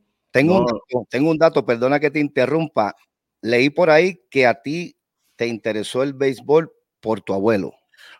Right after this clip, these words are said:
Speaker 2: Así es, el, me involucré con el tema del béisbol por mi abuelo, que en paz descanse. Él era, él era velador y yo lo acompañaba, bueno, no sé cómo se le diga en Puerto Rico, ¿no? Al, a-, al velador. Velador es una persona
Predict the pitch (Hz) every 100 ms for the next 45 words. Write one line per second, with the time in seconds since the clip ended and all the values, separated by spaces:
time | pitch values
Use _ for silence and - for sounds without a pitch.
0 | - 104 - 113 117 104 117 107 104 101
1 | 110 113 110 113 113 135 165 185 143 160
2 | 156 135 127 127 135 135 135 104 98 117
3 | 110 85 104 107 107 117 117 113 - 123
4 | 139 151 143 - _ _ _ _ _ 113
5 | 143 156 131 101 90 131 165 135 _ _
6 | _ _ _ _ _ - 113 107 104 107
7 | 127 131 123 104 95 95 104 117 113 98
8 | 87 - _ _ _ 131 135 143 165 165
9 | 151 117 113 135 131 113 98 92 101 123
10 | 104 107 117 92 73 80 78 73 87 90
11 | 90 101 117 104 107 110 127 - 104 -
12 | 120 120